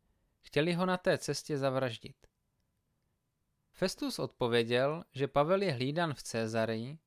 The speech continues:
a on sám se chystá brzy vyjít na cestu do Cezareje. „Ať tedy mezi vámi ti,“ řekl, „kteří mají moc,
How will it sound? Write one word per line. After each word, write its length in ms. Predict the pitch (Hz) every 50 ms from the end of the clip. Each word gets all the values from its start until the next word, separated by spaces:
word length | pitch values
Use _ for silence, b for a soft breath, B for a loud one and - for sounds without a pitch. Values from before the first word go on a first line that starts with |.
| _ _ _ _ _ _ _ _
a 100 | - 131
on 200 | - 160 160 143
sám 480 | 123 - - 117 110 110 117 123 143 147
se 180 | - - 131
chystá 640 | 113 - - 139 135 - - - 165 165 165 165 165
brzy 380 | 156 135 139 151 147 131 139 123
vyjít 520 | 107 110 107 110 120 131 143 147 - - - _ _ _ _
na 80 | - 117
cestu 400 | - - - 120 - - - 139
do 120 | 127 131
Cezareje. 800 | 131 - - - - 120 113 113 110 107 104 101 98 98 95 117 - _ _ _ _ _ _ _ _ _ _ _ _ _ _ _ _ _ _ -
„Ať 200 | 139 - - -
tedy 220 | - 180 175 190
mezi 300 | 175 156 160 151 151 175
vámi 380 | 160 170 170 170 170 165 147 117
ti,“ 380 | - - 120 110 113 147 160 - _ _ _ _ _ _
řekl, 500 | 135 127 113 107 - - 123 120 139 151 156 _ _ _ _ _ _ _
„kteří 340 | - - - 156 151 170 175
mají 260 | 175 180 175 165 151
moc, 440 | 131 120 113 120 139 - - - -